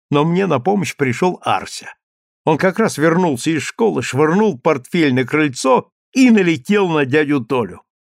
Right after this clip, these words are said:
Мы с Арсией повалили дядю Толю на спину и требовали, чтобы он сдался, а он дрыгал ногами, хохотал и кричал: "Так-то в этом доме обращаются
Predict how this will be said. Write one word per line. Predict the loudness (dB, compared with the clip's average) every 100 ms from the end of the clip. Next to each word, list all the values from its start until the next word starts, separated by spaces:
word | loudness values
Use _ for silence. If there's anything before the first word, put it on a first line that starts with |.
| _ _ 0
Мы | 2
с | 2 0
Арсией | 0 0 -4 -2
повалили | 0 2 2 2 0 0
дядю | -2 0 0 -2
Толю | -2 0 0 0
на | 0 0
спину | -2 -4 -2
и | -2
требовали, | -2 0 0 0 -2 -2
чтобы | -4 -2 0
он | -2
сдался, | -2 -2 0 -2 -6 -16 _ _ _
а | -2 2
он | 2 2
дрыгал | 0 0 0 0 0
ногами, | 0 0 -2 -2
хохотал | -4 -6 -2 -2 0 0 0
и | -2
кричал: | -2 -4 -4 -2 -2 -4 _ _ _ -4
"Так-то | 0 0 -2 -4 0
в | 0
этом | 2 0 2
доме | 4 2 2 0
обращаются | 0 0 0 0 0 -2 -4 -4 -4